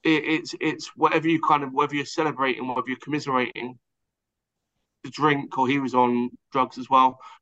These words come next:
but your drink slash drugs has always been there as your friend, you know?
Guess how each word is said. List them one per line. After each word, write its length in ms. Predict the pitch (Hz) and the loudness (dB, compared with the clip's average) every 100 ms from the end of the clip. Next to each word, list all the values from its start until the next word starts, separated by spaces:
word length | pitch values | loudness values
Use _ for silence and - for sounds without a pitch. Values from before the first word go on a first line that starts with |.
| - | -10
but 120 | - | -4
your 120 | 147 | -2
drink 300 | 147 151 143 | 0 0 0
slash 340 | - - 131 - | -6 -4 -4 0
drugs 320 | 220 - - | 2 2 0
has 120 | 127 | -8
always 180 | 131 135 | -6 -6
been 220 | - 131 | -2 0
there 300 | 127 123 120 - | 0 0 -6 -8
as 120 | 123 | -8
your 80 | 127 | -4
friend, 280 | 135 120 110 _ _ _ - | 0 -2 -2 _ _ _ -10
you 80 | 120 | -4
know? 160 | 147 | -4